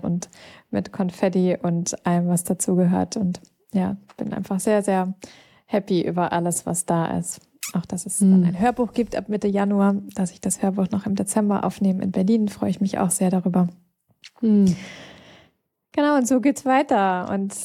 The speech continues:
Speaker 1: das ist ja einfach kein Buch, was, äh, was jetzt eine bestimmte Zeitspanne hat, sondern das ist ja tatsächlich ein Buch, was es über, ja, was einfach zeitlos ist und über Jahre Leute immer
Speaker 2: Der
Speaker 1: wieder
Speaker 2: Atem
Speaker 1: kaufen
Speaker 2: wird
Speaker 1: und
Speaker 2: auch
Speaker 1: lesen
Speaker 2: in
Speaker 1: können.
Speaker 2: hundert Jahren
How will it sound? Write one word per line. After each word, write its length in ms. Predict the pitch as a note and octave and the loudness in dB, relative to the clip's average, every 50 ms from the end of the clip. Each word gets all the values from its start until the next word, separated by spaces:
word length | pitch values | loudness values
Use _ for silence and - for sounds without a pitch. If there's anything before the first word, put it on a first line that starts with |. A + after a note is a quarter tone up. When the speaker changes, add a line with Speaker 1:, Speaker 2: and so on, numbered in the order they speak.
| - - - - | -10 -10 -4 -2
Speaker 1:
das 160 | A3+ G#3+ - | -2 0 0
ist 200 | A#3 G#3+ - - | 0 0 2 2
ja 120 | G#3+ G3 | 2 2
einfach 460 | - - G3 G3+ G3 G#3 G3+ G3 - - G#3 | 2 0 -2 0 0 -2 -2 -2 -2 -4 -6
kein 280 | G3 - A3 G#3 G3+ G3 | -2 0 0 0 2 2
Buch, 260 | G3+ G#3 G#3 G#3 G3+ - | 2 2 2 2 0 0
was, 520 | G3 F#3+ F#3 F#3+ F#3 - - - - - | 0 2 2 2 0 -2 -4 -4 -4 -4
äh, 100 | - - | -4 -2
was 520 | F3+ F#3 F#3 F3+ F3+ E3+ - F#3+ F3 - - | 0 0 0 0 0 0 0 -2 -2 0 0
jetzt 300 | F#3+ F#3 - - - - | -2 -2 -2 -6 -2 0
eine 200 | F#3+ F#3+ F#3 F#3 | 0 2 2 0
bestimmte 640 | F3+ E3+ F3+ G3 - G#3 F3 - - G#3+ G3 G#3+ - | -2 -4 -6 -6 -4 -6 -4 -4 -4 -2 -2 -4 -4
Zeitspanne 800 | - - - G#3 G3+ A3 B3+ A#3 - - - A3 G#3+ G#3 G#3+ G#3 | -4 -2 -2 2 2 2 2 0 -2 -4 -4 -4 -2 0 0 0
hat, 220 | G#3 G#3+ G#3 G3+ | 0 0 0 -2
sondern 220 | - G3+ F#3+ F#3 F3+ | -2 -2 -2 -2 -2
das 140 | F#3 F3 - | -2 -4 -4
ist 140 | F#3+ F3+ | -4 -2
ja 100 | - F#3 | -2 -2
tatsächlich 540 | F3+ - F3 - - F3+ E3+ - F3+ - - | -2 -2 -2 -2 -2 -2 -2 -2 -4 -4 -4
ein 100 | - E3+ | -4 -4
Buch, 200 | F3 - F3+ E3+ F3 - | -2 -2 -2 -2 -2 -2
was 220 | - E3+ - - | -2 -2 -2 -2
es 180 | F#3 F3 - - - - - - - - _ - | -2 -4 -4 -6 -10 -18 -20 -20 -20 -20 _ 0
über, 560 | - G3 F#3 F#3 F3+ F3 F3 F3 E3+ - - - - _ _ _ _ _ | 0 2 4 4 4 2 2 2 0 -2 -4 -8 -12 _ _ _ _ _
ja, 220 | F#3+ F3+ E3+ F#3 G3 - - - _ _ - - - - - _ - | 0 0 0 0 -4 -8 -16 -20 _ _ -20 -20 -20 -20 -20 _ -4
was 180 | G3+ F#3 - | -2 -2 -2
einfach 240 | - F#3+ - F3+ F3 | -2 -4 -4 -4 -4
zeitlos 480 | - - G3 G3+ G3 - G3+ G3 F#3 G3 | -2 -2 -2 -2 -2 -2 -2 -2 -2 -2
ist 300 | - G#3 G#3 G#3 - - | -2 -2 -2 -2 -2 -2
und 320 | - F#3 F#3 F3+ - - - - - - - _ _ _ _ _ - - | -2 -2 -2 -2 -4 -8 -14 -20 -20 -20 -20 _ _ _ _ _ -4 -2
über 160 | F#3+ F#3+ F#3+ | 0 2 2
Jahre 640 | F#3 F3+ F#3 F#3 F#3 F#3 F#3 F#3 F#3 F3+ F3+ F3+ F#3 F#3+ | 2 2 4 2 2 2 2 2 2 2 2 2 2 2
Leute 260 | G3 F#3 F#3 F3+ - | 2 2 2 0 0
immer 160 | - F#3+ F#3+ | 0 0 2
Speaker 2:
Der 100 | F#3+ F3+ | 2 2
Speaker 1:
wieder 100 | F#3 F#3+ | 2 0
Speaker 2:
Atem 180 | G#3+ A3 - C4+ | 0 0 2 0
Speaker 1:
kaufen 100 | G3 A3 | 2 2
Speaker 2:
wird 100 | A3 G#3+ | 2 0
Speaker 1:
und 40 | F#3+ | 2
Speaker 2:
auch 160 | G3 G#3+ F#3+ | 0 2 2
Speaker 1:
lesen 200 | G3 G#3+ A3 G#3+ G#3 | 2 2 2 2 0
Speaker 2:
in 40 | |
Speaker 1:
können. 140 | - - A#3 A#3 | 0 0 0 2
Speaker 2:
hundert 220 | A#3 A#3 G#3 F#3 | 2 2 0 0
Jahren 420 | F#3 F3 E3+ F3 F3 F3 F3+ F3+ | 0 0 0 0 0 0 -2 -4